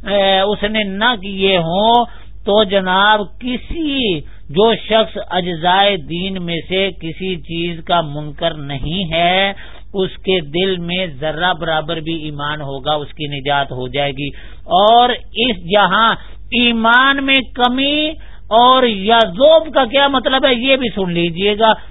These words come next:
اے، ایمان کا ذوب اور ایمان کا ن-، اے، نقص، اے، یہ دو الگ الگ چیزیں ہیں۔ یہ، اس، جس کے ایمان میں ذوب ہو، وہ مومن ہے،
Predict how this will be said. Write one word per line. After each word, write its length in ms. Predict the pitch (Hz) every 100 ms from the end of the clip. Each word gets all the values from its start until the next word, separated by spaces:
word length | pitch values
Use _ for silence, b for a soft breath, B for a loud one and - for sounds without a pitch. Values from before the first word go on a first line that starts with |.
| B 208
اے، 480 | 190 196 196 196
ایمان 720 | 196 190 196 196 220 233 233 214
کا 220 | 214 196
ذوب 520 | 151 214 254 254 202
اور 220 | 180 208
ایمان 720 | 190 190 185 190 208 214 208
کا 560 | - 208 202 214 220 220 B B -
ن-، 240 | 160 180
اے، 480 | 214 208 202 196 190
نقص، 720 | 190 214 269 285 208 160 165 214
اے، 200 | 202 175
یہ 200 | 185 202
دو 280 | 180 226 -
الگ 280 | 214 269 254
الگ 280 | 220 196 185
چیزیں 400 | 190 185 190 175
ہیں۔ 160 | 175 B B B 180
یہ، 180 | 202
اس، 400 | 202 190 202 196
جس 280 | 165 214 226 -
کے 140 | 226
ایمان 680 | 226 190 196 190 208 220 220
میں 120 | 202
ذوب 360 | 139 208 247
ہو، 460 | 208 170 185 226 208
وہ 200 | 170 196
مومن 440 | 165 175 196 240 247
ہے، 200 | 220 233